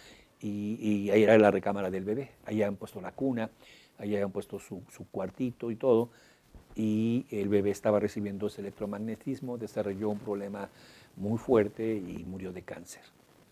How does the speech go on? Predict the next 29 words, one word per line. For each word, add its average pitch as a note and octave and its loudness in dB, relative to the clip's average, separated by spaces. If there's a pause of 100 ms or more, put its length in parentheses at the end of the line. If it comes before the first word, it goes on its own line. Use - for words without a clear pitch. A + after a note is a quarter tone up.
(680)
Vaya, A#2+ 6
no G2 -6
te A2 -2
quiero B2 4
decir B2 4 (500)
que, F#2+ 4
eh, G2 0
todos A#2 8
los G#2+ 2
cánceres A2 2
son G#2 -6
así, A#2 0
sino A2 -2
simplemente C3+ -4
trata D#3+ 2
de E3+ 4
estar C3+ 4
lejos A#2+ 0 (380)
de C3+ 6
las D3 6
fuentes. A3+ 10 (260)
Una F#3 10
recomendación A#2 6 (200)
que G2 0
yo G#2 4
aplico A2 -2
en G2 -8
la F#2 -8
casa, G2 -6